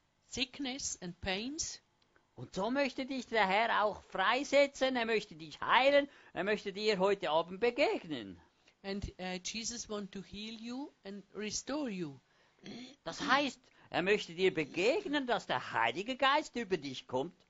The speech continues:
Speaker 2: heute Abend. Halleluja.
Speaker 1: And he want to,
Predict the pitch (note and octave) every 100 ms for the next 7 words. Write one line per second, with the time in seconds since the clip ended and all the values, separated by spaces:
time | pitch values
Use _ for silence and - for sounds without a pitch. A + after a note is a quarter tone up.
0 | _ A2+ B2 C3 A3+ B3+ D#4 B3 D#3 -
1 | D3+ A3 D4+ D4+ C#4 C#3+ F#2 - - F3+
2 | G3 A3 G#3+ G#3+ G#3 - G#3 G#3